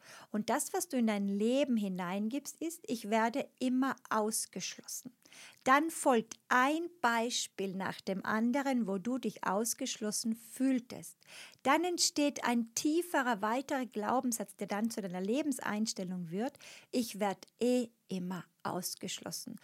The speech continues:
Und du bekommst nur noch Bestätigungen und Bestätigungen und Bestätigungen, weil das Leben dir immer Recht gibt. Wenn du dich darüber auch noch definierst, dass du immer ausgeschlossen wirst oder das dr-, fünfte Rad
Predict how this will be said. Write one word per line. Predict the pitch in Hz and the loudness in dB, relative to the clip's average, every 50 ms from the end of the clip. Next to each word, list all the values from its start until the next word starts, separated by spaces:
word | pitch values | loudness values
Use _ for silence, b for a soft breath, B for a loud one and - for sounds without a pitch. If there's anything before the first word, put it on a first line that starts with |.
| B B B B B B | B B B B B B
Und | - 196 - | -10 -8 -8
du | 190 - | -8 -8
bekommst | - 190 190 - - 202 190 190 190 - - - - | -8 -8 -8 -4 -2 -2 -2 0 -2 -4 -4 -4 -2
nur | 202 214 226 269 | -2 0 0 0
noch | 294 302 294 277 - - | -2 -2 -4 -6 -8 -10
Bestätigungen | - 185 180 - - - - 202 208 - - 233 226 - 240 226 226 226 214 | -12 -10 -10 -8 -8 -8 -6 -8 -8 -8 -8 -10 -8 -6 -4 -4 -4 -4 -4
und | - - 175 165 - | -6 -10 -12 -12 -12
Bestätigungen | - 170 - - - - 190 190 190 - - 233 202 - - 202 196 190 190 - | -10 -8 -8 -8 -8 -6 -6 -6 -8 -8 -10 -14 -12 -10 -10 -10 -10 -10 -12 -10
und | - 190 190 180 _ | -10 -10 -10 -10 _
Bestätigungen, | - 190 - - - - 175 175 - - - 170 - 180 165 165 165 165 | -10 -10 -10 -10 -10 -10 -10 -10 -10 -12 -14 -14 -12 -12 -10 -10 -10 -8
weil | 165 160 165 160 | -8 -8 -8 -8
das | 165 165 - - - | -10 -10 -12 -12 -10
Leben | - 180 180 185 190 202 226 247 240 - 277 262 254 | -8 -6 -4 -2 0 0 0 0 -2 -2 -4 -6 -4
dir | - 180 175 - _ | -6 -8 -10 -10 _
immer | - 196 202 214 214 214 202 - _ | -8 -4 -4 -4 -4 -4 -6 -10 _
Recht | - 175 175 180 180 185 170 - - - - - | -12 -10 -8 -8 -8 -8 -8 -10 -16 -20 -20 -20
gibt. | - - - _ _ _ _ _ B B B B B B B B B B B - | -20 -20 -20 _ _ _ _ _ B B B B B B B B B B B 0
Wenn | 233 247 302 349 | 2 2 2 2
du | 359 381 | 2 0
dich | 339 359 330 349 - - | 0 0 -2 -2 -4 -4
darüber | - 240 220 233 269 285 - 285 196 202 - - - 196 | 0 2 4 4 4 2 2 0 0 0 0 2 2 2
auch | 208 - - | 2 0 -2
noch | 220 208 - - | -4 -4 -4 -6
definierst, | 175 - 196 185 - - - - 185 185 180 196 220 285 320 285 214 190 - - | -4 -2 -2 -2 -2 -4 -4 -4 -2 2 4 6 6 6 6 4 2 0 -2 -6
dass | - 156 - | -8 -6 -6
du | - - | -4 -2
immer | - 196 196 185 - - | -2 -2 -2 -2 -2 0
ausgeschlossen | - - 220 254 254 - - - 226 220 - - 190 185 - - 196 | 2 2 2 2 2 0 -2 -2 -2 -4 -4 -4 -4 -4 -4 -4 -4
wirst | 175 175 - - | -6 -6 -8 -8
oder | - 175 165 | -10 -8 -8
das | - 175 - - | -8 -10 -10 -12
dr-, | - - 185 180 | -8 -6 -6 -4
fünfte | - - 233 220 220 226 - - 170 156 - | 0 2 2 2 2 0 -2 -8 -8 -8 -4
Rad | 185 208 247 285 302 302 - | 0 2 4 4 4 2 -4